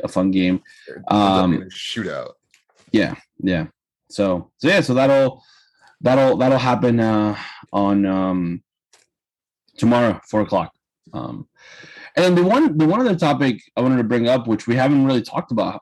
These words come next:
Speaker 1: a whole lot about, is the Philadelphia Union. We, we've somewhat kinda, like, forgotten about them a little bit, or not, not forgotten about them. We keep
Speaker 2: Hold
Speaker 1: up
Speaker 2: on.
Speaker 1: with them. We just haven't
Speaker 2: Before we
Speaker 1: talked
Speaker 2: talk about the Philadelphia Union, let's talk about that alumni member,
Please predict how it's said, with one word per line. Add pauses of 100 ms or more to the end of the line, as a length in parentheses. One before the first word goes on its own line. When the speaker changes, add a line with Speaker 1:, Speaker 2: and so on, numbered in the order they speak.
(120)
Speaker 1:
a
whole
lot
about,
is
the
Philadelphia
Union. (120)
We,
we've
somewhat (240)
kinda,
like,
forgotten
about
them
a
little
bit,
or
not,
not
forgotten
about
them.
We
keep
Speaker 2:
Hold
Speaker 1:
up
Speaker 2:
on.
Speaker 1:
with
them.
We
just
haven't
Speaker 2:
Before
we
Speaker 1:
talked
Speaker 2:
talk
about
the
Philadelphia
Union,
let's
talk
about
that
alumni
member,